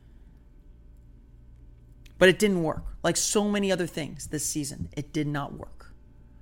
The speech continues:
And so how do we evaluate Aaron Gordon's season? It's hard to put a letter grade on it.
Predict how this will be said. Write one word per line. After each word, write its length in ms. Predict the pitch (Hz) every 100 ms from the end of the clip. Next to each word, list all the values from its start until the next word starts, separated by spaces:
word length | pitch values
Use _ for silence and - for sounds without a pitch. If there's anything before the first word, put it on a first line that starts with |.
| - - - - - - - - - -
And 80 | -
so 140 | 208
how 280 | 185 214 254
do 80 | 247
we 160 | 226
evaluate 560 | 208 160 165 170 156 151
Aaron 280 | 147 139 139
Gordon's 280 | 123 120 -
season? 400 | - - - - - - - - - - - - - - -
It's 140 | 175
hard 240 | - 220 233
to 60 |
put 180 | 226 254
a 40 | 226
letter 240 | 196 202
grade 240 | 160 - -
on 160 | -
it. 60 | -